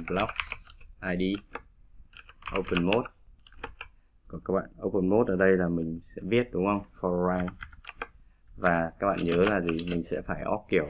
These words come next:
về block table record. Đó.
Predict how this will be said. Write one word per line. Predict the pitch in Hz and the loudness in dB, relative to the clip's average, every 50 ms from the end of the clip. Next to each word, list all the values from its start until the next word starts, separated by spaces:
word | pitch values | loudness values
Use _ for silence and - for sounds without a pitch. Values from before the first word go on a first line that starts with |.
| - 78 | 0 -2
về | 78 78 78 80 - - | 0 -2 -2 -2 -4 -4
block | 85 82 92 104 - - - - - - - - - - _ - - - - - - - - - - | -2 -2 -2 -2 -4 -6 -6 -6 -6 -6 -8 -10 -16 -20 _ -16 -10 -8 -8 -8 -4 -2 -2 -2 0
table | - 90 90 87 87 85 82 82 80 - - - - - _ _ - - - - _ _ - - - - - | -2 -2 -2 0 -2 -2 -2 -4 -8 -12 -20 -20 -20 -20 _ _ -20 -20 -20 -20 _ _ -20 -20 -20 -14 -8
record. | 87 87 87 - - - 98 92 - - - - - - - - _ - - - - - - _ _ _ _ _ _ - - - - - - - - - _ _ _ - - - - - - - - - - - - - - - - - - - | -8 -8 -8 -6 -6 -6 -4 -2 -2 -4 -4 -8 -16 -16 -18 -20 _ -20 -20 -20 -20 -20 -20 _ _ _ _ _ _ -8 -8 -8 -8 -10 -14 -18 -20 -20 _ _ _ -2 -2 -2 -2 -4 -14 -20 -20 -10 -6 -4 -4 -4 -6 -8 -16 -20 -20 -16
Đó. | - 85 82 87 92 90 - | -10 -2 0 0 0 0 -2